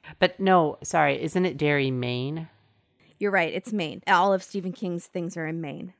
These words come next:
Speaker 1: But Londonderry's very close, so
Speaker 2: Yeah.
Speaker 1: I feel like you might be right. And also, obviously, New Hampshire is very close to Maine.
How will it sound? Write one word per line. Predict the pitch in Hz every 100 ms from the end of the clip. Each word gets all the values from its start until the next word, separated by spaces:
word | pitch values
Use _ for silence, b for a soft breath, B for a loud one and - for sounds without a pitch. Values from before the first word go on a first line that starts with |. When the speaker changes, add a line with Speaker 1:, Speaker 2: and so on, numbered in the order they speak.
| _
Speaker 1:
But | - 151
Londonderry's | 147 151 143 131 131 123 123 - _
very | 127 117 110 110
close, | 120 117 113 120 - -
so | -
Speaker 2:
Yeah. | 151
Speaker 1:
I | 123
feel | 120 - 131
like | 127 117
you | 120
might | 117 110
be | -
right. | 113 107 117
And | 175 160
also, | 156 160 139
obviously, | - 143 135 135 - 131
New | 131
Hampshire | 127 123 - 127
is | 117
very | 123 113
close | - 135 123 -
to | 123
Maine. | 113 107 110 120